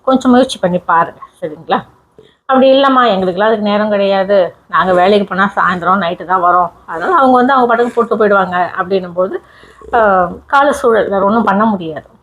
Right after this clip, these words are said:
சரிங்களா? என்னைக்கு வீட்ல இருக்கீங்களோ, விடுமுறையில இருக்கீங்க அப்படின்னா அன்னைக்கு மட்டுமாவது வாசல்ல தண்ணி தெளிச்சு கோலம் போடுறதுக்கு முயற்சி பண்ணுங்க. இன்னொன்னு, நிறைய பேரு கோலம் போடுறது அப்படின்னும் போது செருப்பு போட்டுட்டு தான் கோலம் போடுவாங்க.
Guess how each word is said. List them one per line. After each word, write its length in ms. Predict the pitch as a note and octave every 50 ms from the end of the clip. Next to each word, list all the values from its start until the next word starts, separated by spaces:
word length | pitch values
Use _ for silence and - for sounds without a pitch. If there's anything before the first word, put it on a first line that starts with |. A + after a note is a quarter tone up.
| _ _ _
சரிங்களா? 420 | - - F3+ F3 G3 A3+ B3+ B3 - - - _ _ _ _ _ _ _ _
என்னைக்கு 420 | A3+ A#3 A#3 D#4 E4+ F#4+ - E4 B3+
வீட்ல 300 | B3+ C#4 C#4 C#4 B3 G#3
இருக்கீங்களோ, 520 | G3+ G#3 B3+ A#3+ G#3+ F#3+ F#3 G3 A#3+ - - - _ -
விடுமுறையில 520 | G#3+ B3 A#3+ D4 D4 D4 C4 B3 B3 B3
இருக்கீங்க 420 | A#3 G3+ G3 - G#3+ G#3+ G#3 G#3
அப்படின்னா 320 | G3+ F3 F#3+ F#3 F#3+ B3 F4+ - - - - - _ _ _
அன்னைக்கு 380 | - A#3+ B3 C4+ C#4+ C#4+ D4
மட்டுமாவது 540 | B3+ B3 A3+ A#3 A#3+ A#3 A3+ A#3 B3+ B3+ G#3+
வாசல்ல 380 | G3+ G#3 G#3+ G#3+ A3+ G#3+ G3 F#3+
தண்ணி 180 | - F#3+ F#3
தெளிச்சு 360 | F#3+ F3+ G3 F3 E3 - - -
கோலம் 260 | - F#3+ F3+ F3 D#3
போடுறதுக்கு 240 | - E3 E3 - G#3+
முயற்சி 380 | B3+ G#3 F3 E3+ - - -
பண்ணுங்க. 320 | - G2 F#2+ - - _ _ _ _ _ _ _ _ _ _ _ _ _ _ _ _ _ _ _ - A#3+
இன்னொன்னு, 540 | A#3 A#3 B3 G#3+ F#3+ G3 C4 - - _ _ _ _ _ _ _ _ _ _ _ _ _ _ _ _ - G#3
நிறைய 300 | G#3 A#3 D4 D#4+ D#4 -
பேரு 400 | A#3 A3+ G#3+ A#3 C#4+ D#4 - - _ _
கோலம் 360 | - - A#3+ B3 C4 C4+ B3+ A3+
போடுறது 360 | A3+ G#3 G#3 G#3 G3 G#3 A3 G#3+
அப்படின்னும் 320 | G3 F3+ G#3 G#3+ A3 A3 G#3
போது 260 | G3 G3 G3 B3 D#4+ D#4+ - - _ _
செருப்பு 400 | _ _ - C4 C4 C4 - C#4+
போட்டுட்டு 280 | - A#3+ G#3+ G3+ F#3+
தான் 180 | F3 G#3+ A3 G#3+
கோலம் 220 | G3+ F3+ E3+ E3
போடுவாங்க. 320 | D#3+ D#3 D#3 E3+ E3 -